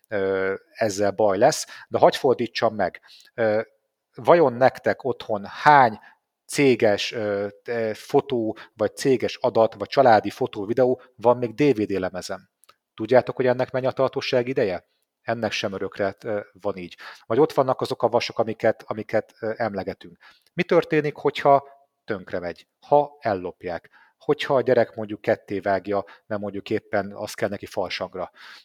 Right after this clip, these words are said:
Tehát mindenben azt gondolom, hogy van kockázat, de számomra egy tanúsított, ö, és minősített, ö, ö, szervezet egy fokkal nagyobb biztonságot tud nyújtani, mint egy, ö, mint egy fizikai adathordozó.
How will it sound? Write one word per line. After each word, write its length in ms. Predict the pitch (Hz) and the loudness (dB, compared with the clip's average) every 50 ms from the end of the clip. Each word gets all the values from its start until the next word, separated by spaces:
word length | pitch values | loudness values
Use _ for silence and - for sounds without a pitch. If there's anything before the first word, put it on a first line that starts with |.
| _ _ _ | _ _ _
Tehát 380 | - 110 107 117 - - - | 0 4 4 4 4 2 -4
mindenben 480 | 127 131 160 180 170 147 123 113 117 117 | -8 -6 -2 4 6 6 6 6 4 4
azt 140 | 117 110 - | 4 4 2
gondolom, 320 | 120 113 107 107 107 101 | -2 -4 -2 -2 -2 -4
hogy 160 | 95 104 101 | -4 -6 -4
van 200 | 98 113 104 98 | -2 -2 -4 -4
kockázat, 720 | - - 113 104 - - 135 131 131 123 147 160 156 - - - - - _ _ | -4 -6 -6 -6 -2 2 4 4 4 4 2 0 0 -4 -10 -20 -20 -20 _ _
de 200 | _ 107 113 113 - | _ -2 -2 -2 -2
számomra 500 | - - 143 139 139 135 127 117 110 110 | 2 4 4 6 6 4 0 2 2 2
egy 100 | 101 - | 2 2
tanúsított, 760 | - 127 123 110 - - 117 - 101 101 - _ _ - | -2 -4 -4 -6 -8 -10 -8 -6 -6 -6 -6 _ _ -6
ö, 100 | 120 107 | -4 -4
és 280 | 107 117 117 104 - - | -4 -4 -6 -6 -8 -8
minősített, 800 | - 123 113 107 101 - - 107 101 - 113 104 95 - _ - | -8 -8 -8 -6 -6 -6 -6 -8 -6 -4 -2 -4 -4 -4 _ -4
ö, 160 | 107 101 98 95 - - - - _ _ _ _ _ | -2 -2 -2 -2 -4 -8 -16 -20 _ _ _ _ _
ö, 180 | 110 101 98 95 - _ _ | -4 -4 -4 -4 -6 _ _
szervezet 720 | - - - 135 131 131 135 143 143 135 151 147 147 - - - - _ _ _ _ _ - - | -14 0 6 6 6 8 6 4 2 4 2 2 2 -2 -8 -20 -20 _ _ _ _ _ -20 -20
egy 80 | - - | -18 -4
fokkal 400 | - - 135 - - - 113 107 | -2 0 -2 0 0 -2 -2 -2
nagyobb 260 | 110 104 104 98 98 | -2 -4 -4 -6 -6
biztonságot 640 | 107 98 - - 101 95 - - 98 95 95 90 - | -8 -10 -10 -14 -14 -12 -8 -6 -6 -6 -8 -12 -14
tud 200 | - 110 101 92 | -14 -16 -14 -12
nyújtani, 360 | 101 98 92 - 101 92 92 | -14 -16 -14 -14 -14 -14 -14
mint 260 | 92 92 90 _ - | -16 -16 -12 _ -8
egy, 280 | 95 90 90 90 - 98 | -8 -8 -10 _ -10 -10
ö, 200 | 92 90 90 92 90 _ _ _ _ _ _ _ _ | -8 -8 -8 -10 -12 _ _ _ _ _ _ _ _
mint 240 | _ 98 92 - - | _ -20 -18 -12 -10
egy 160 | 95 90 - - | -12 -12 -10 -10
fizikai 300 | - 104 95 95 - 98 | -8 -8 -8 -8 -8 -8
adathordozó. 680 | 92 90 87 - - - 87 82 87 85 - - - - | -8 -8 -10 -10 -12 -12 -12 -12 -12 -12 -14 -16 -20 -20